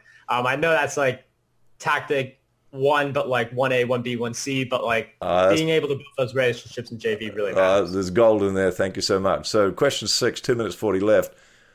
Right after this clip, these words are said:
Speaker 2: What's one valuable resource that you could direct people to that's gonna help them further with content marketing?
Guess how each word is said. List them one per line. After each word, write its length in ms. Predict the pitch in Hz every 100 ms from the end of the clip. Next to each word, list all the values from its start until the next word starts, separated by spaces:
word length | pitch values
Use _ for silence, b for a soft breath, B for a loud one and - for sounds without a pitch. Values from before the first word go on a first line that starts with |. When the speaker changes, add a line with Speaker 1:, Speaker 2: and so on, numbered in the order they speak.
| b b _
Speaker 2:
What's 300 | 120 143 156
one 240 | 165 160 127
valuable 540 | 110 120 127 107 98 -
resource 480 | 107 82 73 71
that 200 | 95 80
you 80 | 90
could 180 | 85 85
direct 300 | 87 90 92
people 220 | 92 82
to 140 | 78 82
that's 160 | 71
gonna 180 | - 82
help 280 | 80 80 -
them 80 | 76
further 320 | - 78 69
with 160 | 69 -
content 320 | 82 - 65
marketing? 400 | 69 - -